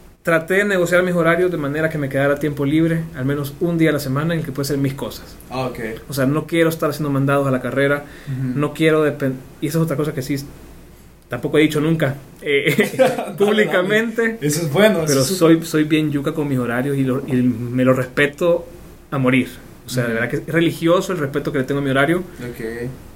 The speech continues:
Speaker 1: Mi tiempo es mi tiempo y a mí no hay un trabajo que me va a decir,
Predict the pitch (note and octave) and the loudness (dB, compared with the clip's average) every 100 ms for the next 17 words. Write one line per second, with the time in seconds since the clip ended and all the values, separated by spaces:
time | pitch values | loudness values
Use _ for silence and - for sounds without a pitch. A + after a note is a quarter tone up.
0 | - D3+ C3 D#3 D#3+ D#3+ C3+ D#3 D#3+ D#3+ | -4 -2 2 2 2 0 0 0 0 -2
1 | F#3+ - - - C#3 C3 C3+ D3 D3 C#3 | -6 -10 -16 -6 0 2 2 0 -2 -2
2 | C#3 C3+ C3 B2+ C#3+ C#3+ | -2 0 0 0 0 -2